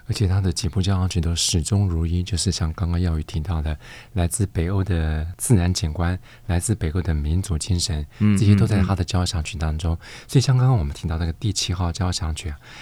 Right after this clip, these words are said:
Speaker 1: 虽然只有二十多分钟，但是在这么精简的单一乐章当中，作曲家要表达的东西，那真的是非常的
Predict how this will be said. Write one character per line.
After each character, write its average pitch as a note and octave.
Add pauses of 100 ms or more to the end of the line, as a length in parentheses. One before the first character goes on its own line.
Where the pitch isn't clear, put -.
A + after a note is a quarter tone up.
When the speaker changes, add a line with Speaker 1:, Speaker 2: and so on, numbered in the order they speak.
(120)
Speaker 1:
虽 -
然 C#3
只 C3
有 G#2
二 C3+
十 -
多 F2
分 E2+
钟， E2 (340)
但 B2
是 A#2+ (180)
在 D3
这 C#3+
么 B2+
精 D3
简 D#2
的 D2
单 G2+
一 F#2+
乐 G2
章 F#2
当 F#2+
中， G#2
作 G#2+
曲 F2
家 E2+
要 E2+ (140)
表 D#2+
达 D#2
的 D2+
东 F2+
西， F#2+ (340)
那 G#2+
真 G#2
的 F#2
是 -
非 G#2+
常 E2
的 C#2+